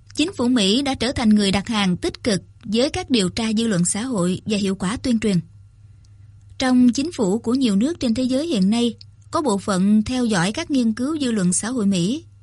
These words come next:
và các phương tiện thông tin đại chúng phân tích kết quả các nghiên cứu này và đưa ra kết luận của mình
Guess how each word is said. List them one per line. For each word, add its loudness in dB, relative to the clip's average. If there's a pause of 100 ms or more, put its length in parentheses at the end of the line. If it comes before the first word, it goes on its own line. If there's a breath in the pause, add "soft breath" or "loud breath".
(120)
và -2
các -6
phương -2
tiện 0
thông -2
tin -2
đại 2
chúng -4 (340)
phân 2
tích -6
kết -6
quả 2
các -6
nghiên 0
cứu -4
này -2 (540)
và 0
đưa 4
ra -2
kết -8
luận 2
của -4
mình 0